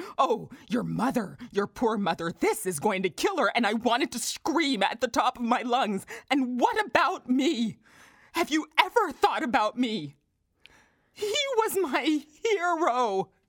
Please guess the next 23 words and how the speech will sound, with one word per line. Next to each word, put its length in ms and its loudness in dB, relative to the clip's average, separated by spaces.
And 160 2
when 160 0
he 200 -2
did 180 0
that 200 0
horrible, 680 0
the 120 2
two 220 0
of 60 -12
you 180 0
excluded 800 -2
me. 420 -2
Am 100 2
I 180 2
your 180 2
daughter? 320 2
Am 160 2
I 280 2
your 160 2
daughter 380 2
or 500 0
aren't 420 0
I? 480 2